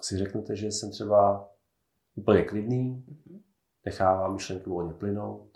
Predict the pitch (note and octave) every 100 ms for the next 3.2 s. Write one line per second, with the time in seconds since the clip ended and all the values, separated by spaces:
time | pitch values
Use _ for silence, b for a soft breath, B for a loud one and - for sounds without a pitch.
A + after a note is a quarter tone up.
0 | _ D3 - _ _ _ _ _ - A#2
1 | C#3+ D3 C3 A2 A2 A2 A#2 A#2 B2 A#2
2 | B2 A#2 A2 - A#2 A2+ A2+ - A#2 A#2
3 | -